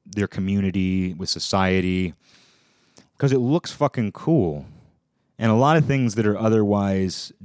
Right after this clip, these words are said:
dark have that appeal. There's a reason why women are drawn to bad boys, that cliche. It's a true cliche, though. If you've actually seen that play out,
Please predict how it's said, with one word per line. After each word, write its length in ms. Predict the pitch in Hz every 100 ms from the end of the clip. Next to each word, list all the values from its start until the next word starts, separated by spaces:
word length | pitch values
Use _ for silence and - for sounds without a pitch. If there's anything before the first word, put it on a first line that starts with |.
| 87
dark 600 | 104 117 92 87 - - _ _ _ _
have 280 | 117 120 104
that 160 | 101
appeal. 720 | 87 - - 156 110 76 76 76 _ _
There's 140 | - 101
a 60 |
reason 300 | 104 123 120
why 100 | 113
women 320 | 101 98 107 104
are 60 |
drawn 340 | 90 95 98 98
to 100 | 95
bad 440 | 78 90 110 90
boys, 640 | 80 73 69 69 - - -
that 180 | 87 -
cliche. 460 | - 82 - 113 87
It's 100 | 101
a 60 |
true 260 | - - 185
cliche, 460 | - 98 160 143
though. 300 | 80 73 76 - _ _ _ _ _ _ _ _ -
If 80 | 123
you've 100 | 123
actually 300 | 160 - 147
seen 320 | - 120 123
that 180 | 123 98
play 240 | - 101
out, 300 | 107 107 95